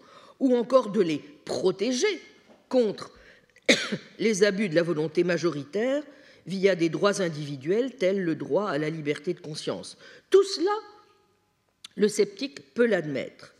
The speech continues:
<coughs> mais il ne peut pas le justifier face à l'adversaire de la démocratie,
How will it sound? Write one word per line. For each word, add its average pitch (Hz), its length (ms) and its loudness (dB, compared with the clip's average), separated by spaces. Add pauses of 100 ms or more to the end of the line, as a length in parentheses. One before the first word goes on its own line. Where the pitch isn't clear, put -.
(720)
<coughs> - 680 0
mais 294 320 0 (1200)
il 233 180 2
ne 226 100 6
peut 208 260 4
pas 427 400 0
le 233 140 4
justifier - 760 -12 (640)
face - 600 -4 (380)
à 165 180 -4 (200)
l'adversaire 196 1200 -4 (580)
de 156 120 -2
la 123 140 -2
démocratie, - 640 -12